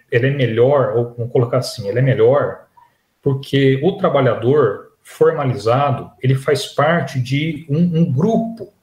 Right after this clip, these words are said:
e esse grupo tem condições de se organizar e de ter melhores condições de trabalho, de remuneração, de saúde, de lazer, de vida. A vida do trabalhador,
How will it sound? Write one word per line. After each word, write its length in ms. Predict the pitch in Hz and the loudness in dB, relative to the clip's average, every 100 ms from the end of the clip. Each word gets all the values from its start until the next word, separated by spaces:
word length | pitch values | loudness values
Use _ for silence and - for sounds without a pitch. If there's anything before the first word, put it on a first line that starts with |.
| _ _ _ _ _ _ - | _ _ _ _ _ _ -2
e 160 | 123 180 | 2 2
esse 260 | 202 - | 2 -4
grupo 340 | 131 160 190 139 | -2 -2 -2 -2
tem 260 | 165 170 | -2 -2
condições 640 | - 175 - - 170 180 143 | 0 0 -2 -2 2 2 0
de 140 | 165 | -2
se 140 | 196 - | -2 0
organizar 880 | 156 151 135 110 107 117 139 160 - | 0 2 0 -2 0 2 2 -2 -6
e 100 | 151 | -8
de 160 | 147 175 - | -6 -6 -6
ter 240 | - 165 190 | 0 2 2
melhores 440 | 165 139 165 170 | 2 2 2 0
condições 1120 | - 165 - - 156 180 151 - - - - _ _ _ _ _ _ - | -6 -6 -6 -2 2 2 0 -4 -10 -14 -16 _ _ _ _ _ _ -4
de 160 | 131 175 | -2 0
trabalho, 720 | 196 196 175 151 151 147 135 | 0 2 2 2 2 0 -2
de 80 | 127 | -2
remuneração, 1000 | 123 120 123 180 190 - 147 143 135 135 | 0 0 0 0 -2 -2 0 2 2 2
de 100 | 117 | 0
saúde, 720 | - 175 170 147 147 135 117 | -2 0 0 0 -2 0 -2
de 140 | 113 | 0
lazer, 640 | 131 175 147 123 139 139 139 | 0 2 0 0 2 0 -2
de 120 | 196 | -2
vida. 720 | 170 180 226 220 120 - - _ _ _ | 0 0 2 0 0 -4 -12 _ _ _
A 80 | 147 | -2
vida 480 | 139 120 160 262 226 | 0 0 0 0 0
do 100 | 170 | 0
trabalhador, 1000 | 156 143 135 120 113 147 214 165 - - | 0 0 2 0 0 2 4 2 -2 -12